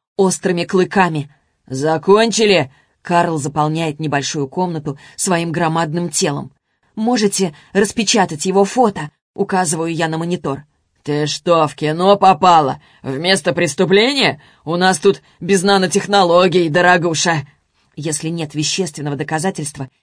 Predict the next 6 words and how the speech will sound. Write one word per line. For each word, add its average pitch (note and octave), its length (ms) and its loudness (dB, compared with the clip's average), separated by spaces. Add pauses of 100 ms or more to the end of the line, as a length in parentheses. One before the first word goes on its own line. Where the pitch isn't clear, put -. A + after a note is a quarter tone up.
(140)
день F3+ 340 0
потерян. F3+ 600 -2 (240)
Достаю F3 680 0 (280)
и F#3 120 2
разблокирую E3+ 760 -2
телефон. F#3 580 -2